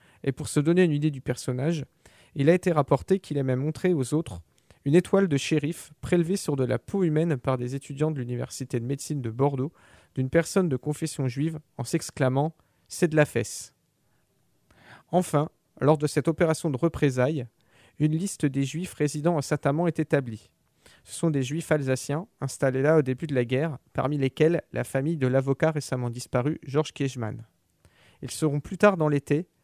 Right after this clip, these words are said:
raflés, conduits à Bourges dans la prison du Bordio, conduits par Pierre Paoli, collaborateur zélé de la Gestapo,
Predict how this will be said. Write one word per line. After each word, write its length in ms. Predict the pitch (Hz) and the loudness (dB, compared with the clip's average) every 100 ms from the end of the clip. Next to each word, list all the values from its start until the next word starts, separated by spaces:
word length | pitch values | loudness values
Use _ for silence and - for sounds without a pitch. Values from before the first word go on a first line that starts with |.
| _ - | _ -8
raflés, 560 | 123 165 - 143 170 - _ _ _ _ | 2 2 2 -2 -2 -6 _ _ _ _
conduits 320 | - 190 185 | 4 6 8
à 80 | 165 | 6
Bourges 320 | 147 185 160 | 6 0 0
dans 100 | 139 | 0
la 80 | 131 | 0
prison 300 | - 147 147 | 0 -2 0
du 120 | 123 | -2
Bordio, 460 | 113 156 143 135 180 _ _ _ _ | 2 2 2 -2 -2 _ _ _ _
conduits 320 | - 170 175 190 | -2 0 0 -2
par 200 | 127 - | -2 2
Pierre 240 | 175 - | 0 4
Paoli, 500 | 180 147 135 151 - _ | 4 4 4 -6 -16 _
collaborateur 680 | 143 135 131 135 135 135 123 | 2 4 4 2 2 0 -2
zélé 260 | 135 151 | -2 -2
de 80 | 147 | 0
la 100 | 120 | -2
Gestapo, 600 | 117 - - 117 160 190 | -2 -4 -2 0 0 -2